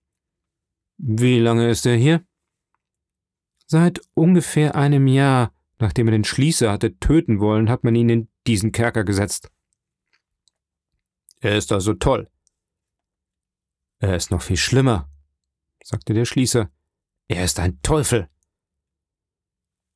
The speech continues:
„Wollen Sie, dass ich Klage über ihn führe?“,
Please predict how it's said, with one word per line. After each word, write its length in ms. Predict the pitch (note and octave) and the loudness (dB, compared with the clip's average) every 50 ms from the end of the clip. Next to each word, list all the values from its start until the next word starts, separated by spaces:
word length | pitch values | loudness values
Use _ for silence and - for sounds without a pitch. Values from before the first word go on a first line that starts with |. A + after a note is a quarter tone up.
| _ _ | _ _
„Wollen 420 | - B3 D3+ B2+ D3 E3 F3+ F3 D#3+ | -8 -4 -2 0 2 4 4 4 4
Sie, 180 | C#3+ D3 C#3+ | 2 2 2
dass 200 | C3 C3 A#2+ - | 2 0 0 0
ich 280 | - B2 A2+ - - _ _ | -2 -2 -2 -2 -8 _ _
Klage 380 | - - - A2+ G#2 G#2 G#2 A#2 | -10 -4 -2 -2 0 0 0 0
über 260 | A#2 D3+ B2 A#2 C3+ | 0 0 0 0 0
ihn 140 | C#3+ D3 C#3+ | 2 0 0
führe?“, 420 | - - F3 E3+ E3+ F#3+ A3+ G#3 | 0 0 2 2 2 2 0 -2